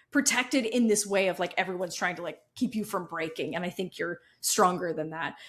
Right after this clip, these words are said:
And so it had, it felt like it had a little more significance to it rather than just, like, a love triangle to, just to have one.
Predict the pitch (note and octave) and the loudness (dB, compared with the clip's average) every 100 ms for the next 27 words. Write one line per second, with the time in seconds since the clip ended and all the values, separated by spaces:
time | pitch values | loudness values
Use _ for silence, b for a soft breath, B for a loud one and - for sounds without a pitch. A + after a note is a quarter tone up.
0 | B A#3+ D4 B3+ - G#4+ A4+ A4 G4 A4 | B 0 2 0 0 0 2 2 2 2
1 | E4+ B3 A3+ E3+ G#3 A#3 G#3 G#3 G#3 - | 0 0 0 0 2 4 4 2 0 -2
2 | D#3+ D#3+ G#3+ A3+ D#4+ D4 - F4 F4+ - | -4 -6 -4 -2 -2 -2 -2 -2 -2 -2
3 | G#3 G#3+ A3 G#3+ F#3+ F#3 G3 F#3+ - F#3 | 2 2 4 2 0 -2 -2 -2 -2 -2
4 | E3+ - b b b G#3 F#3+ G3 F#3 G#3+ | -4 -14 b b b 0 2 -2 0 2
5 | G#3 F#3+ G3 F#3+ F3+ _ _ _ _ _ | 2 2 0 0 -4 _ _ _ _ _
6 | _ _ _ - G#3+ - _ - A3 - | _ _ _ -6 -6 -6 _ 0 2 2
7 | - - E3+ F#3 - - A3 | 0 0 0 -2 -8 -10 -14